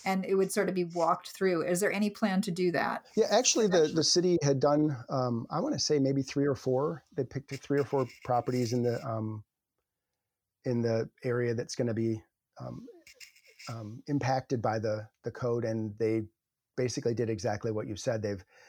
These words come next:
Speaker 2: um, I, I don't know who did it. Um, I think that, um, either Darcy Schmidt or David Haywood could provide you with that information, but I remember seeing them in a, uh, in a committee meeting, uh,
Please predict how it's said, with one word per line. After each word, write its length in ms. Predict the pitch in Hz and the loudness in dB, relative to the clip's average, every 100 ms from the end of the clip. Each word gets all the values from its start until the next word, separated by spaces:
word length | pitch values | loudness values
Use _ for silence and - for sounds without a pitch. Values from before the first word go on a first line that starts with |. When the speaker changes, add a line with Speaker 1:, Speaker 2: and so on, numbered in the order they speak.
| - - | -20 -12
Speaker 2:
um, 380 | 110 107 101 101 - | -8 -8 -8 -12 -10
I, 200 | - - | -6 0
I 40 | 147 | 0
don't 100 | 143 | 2
know 80 | |
who 120 | 113 120 | 2 0
did 180 | 123 | 2
it. 140 | 147 - _ - | 0 -2 _ -10
Um, 120 | 117 | -6
I 60 | - | -6
think 200 | 131 131 | -2 0
that, 180 | 120 117 | 0 -2
um, 300 | 123 113 - - | -4 -4 -6 -4
either 240 | 127 120 | -2 -2
Darcy 300 | 110 117 110 | 0 -2 -2
Schmidt 240 | 107 123 117 | -4 -2 -2
or 120 | 113 | -2
David 300 | 104 113 110 | -4 -4 -2
Haywood 280 | 113 120 107 | -2 -4 -4
could 140 | 110 | -8
provide 340 | 110 107 110 | -8 -4 -4
you 60 | 110 | -6
with 120 | 101 | -8
that 160 | 117 113 | -6 -4
information, 520 | 117 123 123 123 120 | -6 -8 -6 -4 -2
but 160 | 117 113 _ _ _ | -2 -4 _ _ _
I 80 | 120 | -4
remember 340 | 120 123 127 123 | 0 2 2 0
seeing 320 | - 127 123 | -2 0 0
them 180 | 120 110 | 0 -2
in 80 | |
a, 140 | 107 104 | -4 -8
uh, 200 | 113 120 120 _ - | -10 -12 -14 _ -10
in 100 | 117 | -8
a 60 | |
committee 380 | - 127 135 135 | -4 0 2 2
meeting, 420 | 113 110 104 107 98 _ _ _ _ _ _ _ - | 0 0 -2 -6 -12 _ _ _ _ _ _ _ -12
uh, 280 | 104 104 101 | -10 -10 -10